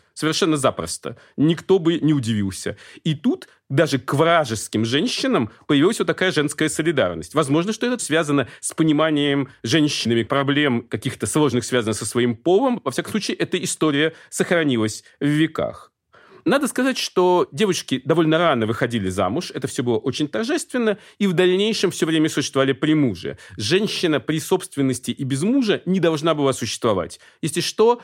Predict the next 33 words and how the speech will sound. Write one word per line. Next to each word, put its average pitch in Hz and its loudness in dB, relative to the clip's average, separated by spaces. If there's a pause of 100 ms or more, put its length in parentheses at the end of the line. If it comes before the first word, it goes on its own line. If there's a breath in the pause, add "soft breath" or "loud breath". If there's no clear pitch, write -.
за 156 2
нее 147 4
все 190 2
решали 170 0
старшие 147 0
представители 131 0
рода. 101 0 (220 loud breath)
Такой 139 0
забавный 131 2
момент, 196 0 (160 loud breath)
если 151 0
молоденькая 131 2
девушка, 190 -4
молоденькая 131 0
там - -8
одиннадцать 139 -2
лет, 110 -2
двенадцать 127 -2
лет, 98 -2 (360 soft breath)
оставалась 165 0
одна 214 0
в 127 -6
роду, 131 0
ну, 139 4
например, 123 0
все - 0
родители 139 0
умерли 101 0
по - -10
какой-то 101 -2
причине, 85 -6
родственников 147 0
нет – 92 -2